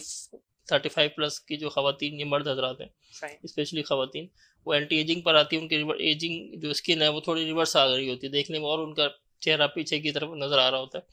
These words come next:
Speaker 1: पर उनको मेंटेनेंस चाहिए होती है दो से तीन महीने में।
Speaker 2: सही, सही, सही।
Speaker 1: एक बूस्टर शॉट।
Speaker 2: ओके, तो बूस्टर शॉट, अ, गालिबन जो नॉर्मल ट्रीटमेंट है उससे महंगी होती है, सस्ती होती है?
Speaker 1: तकरीबन सेम ही प्राइस होती है।
Speaker 2: तकरीबन सेम ही प्राइस होती है। अच्छा जी, अच्छा ये मुझे बताएं कि, अ,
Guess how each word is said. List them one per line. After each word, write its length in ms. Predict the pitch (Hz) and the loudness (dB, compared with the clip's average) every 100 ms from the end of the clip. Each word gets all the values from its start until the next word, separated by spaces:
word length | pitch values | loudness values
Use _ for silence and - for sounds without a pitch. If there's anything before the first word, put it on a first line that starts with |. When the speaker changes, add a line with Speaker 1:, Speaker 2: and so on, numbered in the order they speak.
| - - _ _ | -20 -20 _ _
Speaker 1:
पर 80 | 185 | -2
उनको 160 | 190 180 | 0 0
मेंटेनेंस 360 | 170 165 175 | -2 -4 -2
चाहिए 280 | - 143 143 | 2 4 4
होती 200 | 127 127 | -2 -2
है 80 | 135 | -2
दो 160 | 135 | -2
से 120 | 135 131 | -2 -4
तीन 220 | 127 123 | -4 -6
महीने 180 | 113 - | -6 -8
में। 160 | - - | -16 -12
Speaker 2:
सही, 360 | - 202 160 139 | 0 0 0 -4
सही, 260 | 135 127 | -6 -4
सही। 100 | 123 | -2
Speaker 1:
एक 100 | 156 - | -2 -4
बूस्टर 480 | 165 160 160 - | -16 -8 -6 -4
शॉट। 200 | 151 165 - _ _ - | -6 -8 -14 _ _ 0
Speaker 2:
ओके, 220 | 147 131 | 0 0
तो 400 | - _ - 165 | -8 _ -4 -2
बूस्टर 280 | 151 147 185 | -2 -6 -4
शॉट, 360 | 208 202 - | 0 0 4
अ, 680 | 175 175 170 170 160 - 135 - - | 6 8 6 6 4 0 -8 -10 0
गालिबन 360 | 131 135 139 156 | 8 8 8 0
जो 240 | 151 151 | 0 -4
नॉर्मल 320 | 143 135 135 151 | 0 2 4 4
ट्रीटमेंट 360 | 160 147 160 | 2 0 0
है 60 | 160 | 0
उससे 140 | 165 | 0
महंगी 280 | 151 131 156 | 2 2 0
होती 160 | 175 196 | -4 -2
है, 60 | |
सस्ती 340 | 196 147 - - | -2 -4 4 4
होती 180 | 156 - | 4 -4
है? 160 | - 180 | 0 0
Speaker 1:
तकरीबन 280 | 226 214 190 | 2 0 0
सेम 220 | 170 160 | 0 -2
ही 120 | 147 | -4
प्राइस 220 | - - | -6 -6
होती 100 | - | 0
है। 40 | 151 | 0
Speaker 2:
तकरीबन 300 | 143 135 127 | 2 0 -2
सेम 240 | 127 113 | -4 -2
ही 80 | 107 | -2
प्राइस 300 | 110 104 104 | 0 0 -4
होती 200 | 101 104 | -12 -12
है। 80 | 104 - - | -14 -16 0
अच्छा 160 | 147 180 | 2 4
जी, 80 | 170 | 4
अच्छा 260 | - 156 | 4 4
ये 120 | 190 190 | 2 0
मुझे 180 | 185 | -2
बताएं 320 | 185 175 160 175 | 0 2 2 2
कि, 240 | 180 180 | 0 2
अ, 640 | 160 127 127 127 123 123 | 4 6 6 4 4 2